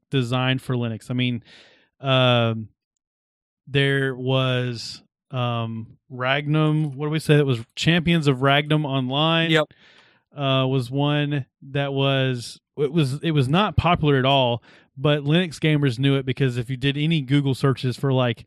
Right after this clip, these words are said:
Speaker 1: World of Warcraft competitor on Linux or whatever, then you would, you would come up with this game. Um, and, uh, it was terrible. Um, it's,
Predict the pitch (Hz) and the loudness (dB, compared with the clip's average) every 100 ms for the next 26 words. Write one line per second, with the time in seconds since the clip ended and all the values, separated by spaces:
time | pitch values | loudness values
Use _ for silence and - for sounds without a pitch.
0 | - - _ - 131 175 165 175 185 165 | -20 -20 _ -14 -4 0 2 0 0 0
1 | 160 - - 143 139 175 180 160 160 156 | -2 -2 -2 0 0 2 2 2 2 2
2 | 147 - - _ _ _ _ 143 165 160 | 2 -2 -14 _ _ _ _ -2 0 2
3 | 196 165 143 - 147 147 143 135 131 127 | 2 2 0 0 2 2 2 0 -2 0
4 | 135 131 139 139 135 139 147 151 156 151 | 0 2 2 0 -2 -2 0 2 2 2
5 | 151 139 139 135 127 143 135 127 117 - | 0 0 0 -2 -2 -2 -2 -2 -6 -16
6 | - _ - 143 139 131 127 127 - _ | -20 _ -4 0 2 0 -2 -6 -12 _
7 | 143 139 135 135 127 127 117 117 147 143 | -2 -2 -2 -4 -6 -4 -4 -6 -10 -12
8 | 143 147 131 131 135 139 - - - - | -4 -2 0 0 -2 -4 -6 -20 -18 -4
9 | 135 135 131 127 123 127 147 160 | 0 2 2 0 -4 -6 -2 0